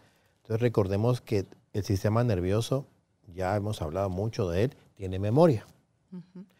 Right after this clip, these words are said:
Speaker 1: Por eso es que las cicatrices anormales pueden producir efectos a distancia, porque tiene una memoria anormal. Entonces, cuando trabajamos la,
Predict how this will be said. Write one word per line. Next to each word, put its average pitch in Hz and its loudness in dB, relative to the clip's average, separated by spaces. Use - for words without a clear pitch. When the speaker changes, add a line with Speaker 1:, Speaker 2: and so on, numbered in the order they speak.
Speaker 1:
Por 101 -4
eso 113 0
es 113 -4
que - -4
las 104 0
cicatrices 101 -4
anormales 98 -2
pueden 107 -2
producir 95 -4
efectos 98 -6
a 90 -4
distancia, 120 -2
porque 85 -4
tiene 92 -6
una 104 -4
memoria 95 -4
anormal. 104 -2
Entonces, - -6
cuando 101 4
trabajamos 101 4
la, 113 6